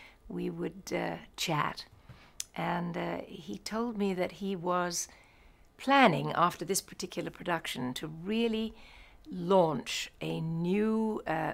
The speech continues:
public theatre in the park. And, uh, this gentleman's name was Joe Papp,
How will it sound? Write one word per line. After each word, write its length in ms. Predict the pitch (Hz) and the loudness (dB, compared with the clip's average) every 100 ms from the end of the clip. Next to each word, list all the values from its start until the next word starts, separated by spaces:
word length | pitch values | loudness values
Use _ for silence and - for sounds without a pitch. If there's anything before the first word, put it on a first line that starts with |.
| - - | -6 -6
public 380 | 214 208 370 | -4 -4 -6
theatre 320 | - 202 170 139 | -4 -2 0 -2
in 240 | - 147 | -2 -6
the 80 | 147 | -6
park. 640 | - - 170 - - - - - - - - | -10 -4 0 0 -4 -12 -20 -20 -20 -20 -8
And, 420 | 160 160 156 160 | -2 0 -2 -2
uh, 240 | 160 156 - | -2 -2 -4
this 200 | - 170 | -6 -8
gentleman's 520 | - 190 226 170 160 | -2 -2 0 -4 -2
name 200 | 160 151 | -2 0
was 140 | 147 147 | -2 -4
Joe 320 | - 151 151 | -2 -2 -2
Papp, 440 | 151 151 - - | -6 -8 -8 -10